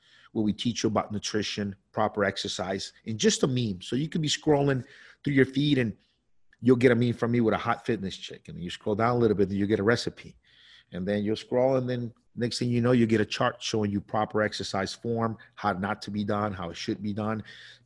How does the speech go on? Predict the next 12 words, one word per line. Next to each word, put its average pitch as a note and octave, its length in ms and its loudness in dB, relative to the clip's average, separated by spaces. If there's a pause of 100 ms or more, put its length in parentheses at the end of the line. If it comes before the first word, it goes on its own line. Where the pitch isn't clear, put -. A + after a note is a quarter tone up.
(260)
you G#2 120 0
know, F2+ 100 0
a F2 40 -2
chart - 320 -2
with F2+ 140 -4
different F#2+ 280 0
macros G2 440 0
or F2+ 60 -4
different E2+ 360 -6
foods. A2 340 0
I A#2+ 40 -4
mean, A2+ 220 -2